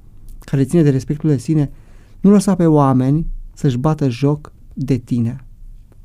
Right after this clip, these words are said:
Sigur, oamenii își vor bate joc de tine, dar nu-i lăsa tu. În ce sens să nu-i lași tu?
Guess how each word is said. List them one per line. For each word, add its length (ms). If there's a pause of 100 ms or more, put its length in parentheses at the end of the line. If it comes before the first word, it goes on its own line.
(160)
Sigur, 340
oamenii 280
își 80
vor 120
bate 240
joc 200
de 120
tine, 300 (420)
dar 160
nu-i 160
lăsa 320
tu. 380 (520)
În 120
ce 120
sens 320
să 100
nu-i 100
lași 260
tu? 160